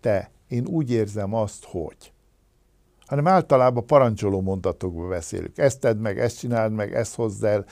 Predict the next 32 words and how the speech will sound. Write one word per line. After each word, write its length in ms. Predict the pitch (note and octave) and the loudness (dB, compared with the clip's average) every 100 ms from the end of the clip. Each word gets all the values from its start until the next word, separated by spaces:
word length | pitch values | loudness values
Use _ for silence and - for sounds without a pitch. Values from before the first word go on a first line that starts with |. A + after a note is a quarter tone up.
| - - | -18 -10
ezt, 360 | - A#2+ - - | -4 -4 -4 -4
vagy 160 | A#2+ A#2 | -2 0
legfeljebb 380 | B2 - A2 - | 0 0 -2 0
kijelentő 560 | C#3+ A2+ G#2 F#2 A2 | 2 4 2 -2 -4
mondatba, 560 | G2 G#2 F#2+ F#2+ F#2 F#2+ | -4 -2 -2 -4 -4 -2
„én 280 | C3 A2+ G2 | 0 0 0
ezt 300 | B2 A#2+ - _ | -2 -2 -8 _
csinálom, 480 | - B2 A#2 A2 G#2+ G2 | -8 -4 0 0 0 -2
azt 240 | A#2+ - | -6 -4
csinálom, 480 | B2 A2+ G#2 F#2+ G2+ | -6 -2 0 0 0
azt 340 | A#2 A2 - | -2 -2 -6
csinálom”. 560 | - G#2+ G#2+ G#2 G#2 G2 - _ _ _ _ _ _ | -6 -4 -2 0 0 -2 -8 _ _ _ _ _ _
És 60 | - | -2
valahol 360 | F#3+ F3 D3+ | 2 4 4
az 180 | C#3 D#3 | 2 2
érzéseink 840 | G#3+ G3 B2 A2+ G#2+ A#2+ A2 G#2 A2+ | 4 4 4 0 -2 -2 -2 -2 -2
elvesznek. 760 | G#2 F#2 D#2+ D#2+ - - - _ _ _ _ _ _ - - _ | -2 -2 -4 -8 -12 -16 -20 _ _ _ _ _ _ -20 -20 _
Valahol 680 | D3 G#3+ G3 D#3+ F3 F#3+ - | 2 6 6 6 4 4 2
a 120 | C#3+ | 0
pitvarral 720 | B2+ G3 G#3 C3+ B2+ A#2+ B2 C3 | 0 -2 -4 0 2 4 4 4
ez 160 | C3+ | 4
a 100 | A2 | 2
baj. 460 | G2+ G2+ D#2+ - - _ _ _ - | 2 0 -2 -4 -16 _ _ _ -4
Mert 120 | B2+ | -2
a 60 | B2+ | 0
pitvarhoz 680 | A3 A3 D3 C3+ A2+ A2 | 0 0 2 2 2 -2
tartozik 580 | - C#3 - A#2 G2+ F#2+ | 2 2 2 -2 -4 -6
az 200 | G2 F#2 | -8 -4
erosz 440 | - B2 C#3 F#3 G#3 | 0 2 2 0 -2
és 220 | E3 - | -4 -4
a 80 | D3+ | -6
filein. 640 | - C#3+ G2+ D#2 C2+ - | 0 0 2 -2 -6 -14